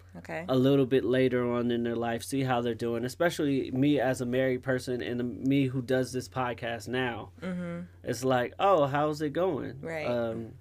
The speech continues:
Speaker 2: "How's the wife?" You know, the old, the old, uh,
Speaker 1: Ball and chain?
Speaker 2: Yeah, "How's the old ball and
Speaker 1: <laughs>
Speaker 2: chain?" So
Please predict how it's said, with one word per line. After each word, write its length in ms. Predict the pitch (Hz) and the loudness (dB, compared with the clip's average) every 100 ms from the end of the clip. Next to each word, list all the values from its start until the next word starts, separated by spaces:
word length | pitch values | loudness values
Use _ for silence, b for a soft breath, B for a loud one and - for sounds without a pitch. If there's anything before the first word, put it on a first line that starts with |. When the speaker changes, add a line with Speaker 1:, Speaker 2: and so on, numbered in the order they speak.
| - - - - - - - - - - - | -20 -20 -20 -20 -20 -20 -20 -20 -20 -18 -12
Speaker 2:
"How's 560 | 110 117 113 127 131 139 | -6 -2 0 0 -2 -2
the 100 | 151 | 0
wife?" 480 | 190 175 120 - - | 2 2 0 -6 -6
You 140 | 143 | -2
know, 180 | 135 120 | 0 -2
the 120 | 117 | -4
old, 440 | 104 123 120 117 - - - | -2 -2 -2 -6 -10 -20 -20
the 160 | 131 123 | -12 -6
old, 380 | 117 120 120 120 | -4 -4 -4 -6
uh, 240 | 113 98 - - | -6 -8 -10 -12
Speaker 1:
Ball 340 | 185 180 180 | -8 -6 -4
and 120 | 190 196 | -6 -6
chain? 440 | 220 226 240 240 b b b b - | -6 -4 -4 -6 b b b b 6
Speaker 2:
Yeah, 220 | 185 135 | 8 8
"How's 160 | 139 | 6
the 80 | 151 | 4
old 260 | 156 170 160 | 4 6 6
ball 280 | 175 185 196 | 8 8 6
and 120 | 196 | 4
Speaker 1:
<laughs> 0 | |
Speaker 2:
chain?" 400 | 214 170 127 117 - - B B B B B B | 4 4 2 0 -4 -6 B B B B B B
So 460 | - 180 170 - | 6 8 8 6